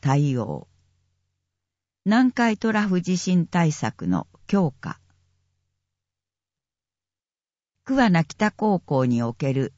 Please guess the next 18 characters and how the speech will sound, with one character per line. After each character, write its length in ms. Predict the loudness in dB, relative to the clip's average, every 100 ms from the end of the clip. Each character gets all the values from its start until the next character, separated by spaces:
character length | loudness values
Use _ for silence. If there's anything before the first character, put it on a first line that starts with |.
| 0
の 160 | 2
り 140 | 4 2
面 280 | 4 2
崩 280 | 2 2 2
落 220 | 0 -4
か 160 | -4 -2
ら 120 | 0
見 220 | 2 2
え 80 | 2
て 180 | -2 -8
く 160 | -6 -6
る 220 | -6 -8 _ _ _
防 220 | 0 2 2
災 320 | 0 0 0
力 320 | -2 -4 -4
強 280 | -2 0 0
化 160 | -2 -4
の 220 | -4